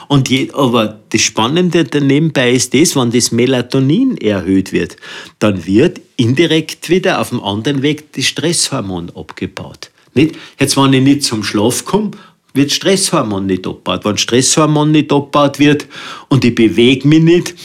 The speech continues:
dann wird der Blutdruck steigen, dann werden die Gefäße hart werden. Gell? Jetzt heißt das nicht, dass ich jeden Tag mit, mit die Hände schlafen gehen muss und mit die Hühner auf-, mit die Hühner aufstehen muss,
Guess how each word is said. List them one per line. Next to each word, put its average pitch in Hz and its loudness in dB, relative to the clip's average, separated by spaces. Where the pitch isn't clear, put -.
dann 147 0
wird 160 2
der 156 2
Blutdruck 180 0
steigen, 95 -6
dann 117 -2
werden 123 -2
die 120 -2
Gefäße 143 0
hart 92 -8
werden. 82 -10
Gell? 170 0
Jetzt 156 0
heißt 147 0
das 147 2
nicht, 170 0
dass 113 0
ich 113 0
jeden 127 2
Tag 120 0
mit, 123 2
mit 131 0
die 123 4
Hände 127 2
schlafen 135 0
gehen 147 2
muss 151 4
und 113 -2
mit 117 0
die 104 0
Hühner 113 -2
auf-, 110 -2
mit 110 -4
die 117 4
Hühner 131 2
aufstehen 160 2
muss, 185 4